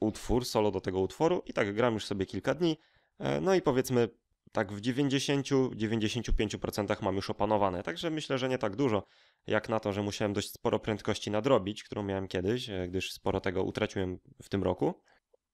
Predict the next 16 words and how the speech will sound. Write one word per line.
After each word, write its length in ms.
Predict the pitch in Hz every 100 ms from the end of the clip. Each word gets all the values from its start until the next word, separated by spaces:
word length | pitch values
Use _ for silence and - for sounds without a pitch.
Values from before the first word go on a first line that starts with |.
| -
No 160 | 196
i 180 | 147 95
zobaczymy, 400 | - 110 101 101
jak 140 | 92 -
to 80 | 80
wyjdzie. 260 | 80 73 - - _ - _ -
Pytanie 280 | - 156 147
szóste. 360 | - 135 -
Zawsze 260 | 110 147 175
byłeś 220 | 151 131
muzykalny? 560 | 123 98 - 92 123 156
Masz 180 | 117 -
talent, 400 | 113 147 160 -
czy 140 | 160
wszystko 320 | - 135 -
wyćwiczone? 520 | 117 - - 101 90